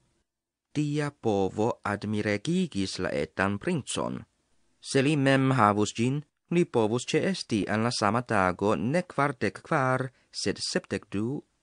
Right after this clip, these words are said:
eĉ cent aŭ ducent sunsubirojn, neniam devigata aliloki sian seĝon. Kaj ĉar li sentis sin iom malgaja,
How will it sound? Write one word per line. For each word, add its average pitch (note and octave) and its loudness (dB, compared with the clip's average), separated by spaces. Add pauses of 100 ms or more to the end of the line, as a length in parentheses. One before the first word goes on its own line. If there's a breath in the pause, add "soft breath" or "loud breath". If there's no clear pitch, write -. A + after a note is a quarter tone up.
eĉ - 0
cent C#3 -2 (160)
aŭ G2+ 2
ducent G2+ -4
sunsubirojn, A2+ -2 (460)
neniam G#2 4
devigata G#2+ 4
aliloki G#2+ 0
sian A2+ 0
seĝon. C#2+ -2 (920)
Kaj D3 4 (260)
ĉar C#3+ 4
li C3 2
sentis A#2+ 0 (100)
sin C3 0
iom A2 2
malgaja, G#2 4